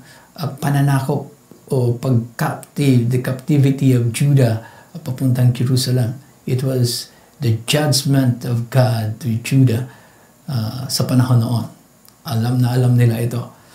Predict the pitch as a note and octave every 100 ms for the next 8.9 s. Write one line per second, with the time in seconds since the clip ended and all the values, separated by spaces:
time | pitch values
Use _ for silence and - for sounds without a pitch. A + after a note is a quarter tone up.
0 | - - C3+ B2+ A#2+ A#2 A2+ A2 G#2+ -
1 | A3 A3 - - D#3 G3 - D3+ - -
2 | E3+ G3+ - A#2 A2+ - - - - -
3 | _ _ _ E3 F#3 F#3+ G3+ G#3+ F#3 A3
4 | G#3 - F3+ F#3 G3 F#3+ F#3+ F#3+ F#3+ G3
5 | E3 D#3+ E3+ D#3+ D#3 D#3+ F#3 G3 F3+ F3
6 | D#3 D3 D3+ D#3+ D#3 D#3 D3+ C#3 D3 -
7 | - - - - - - F3 F3+ G3+ F#3
8 | F#3 E3+ E3 D#3 - - A3+ B2+ -